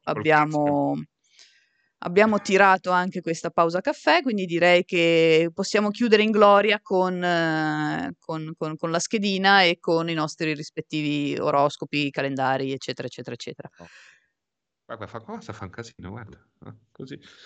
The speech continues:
Speaker 2: così sembra proprio vero, eh, che sto dentro casa, eh, guarda.
Speaker 1: Sì.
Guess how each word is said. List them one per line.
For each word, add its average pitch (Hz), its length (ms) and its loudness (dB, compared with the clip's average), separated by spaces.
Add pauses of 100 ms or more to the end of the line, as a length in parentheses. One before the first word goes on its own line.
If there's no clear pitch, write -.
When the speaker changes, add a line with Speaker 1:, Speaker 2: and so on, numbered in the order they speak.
Speaker 2:
così 302 200 2
sembra 294 200 2
proprio 143 160 2
vero, 92 340 2
eh, 107 80 -2
che 110 80 -10
sto 110 140 -6
dentro 120 260 -6
casa, 87 420 -4
eh, 117 140 -12
guarda. 107 360 -8 (120)
Speaker 1:
Sì. 359 220 -6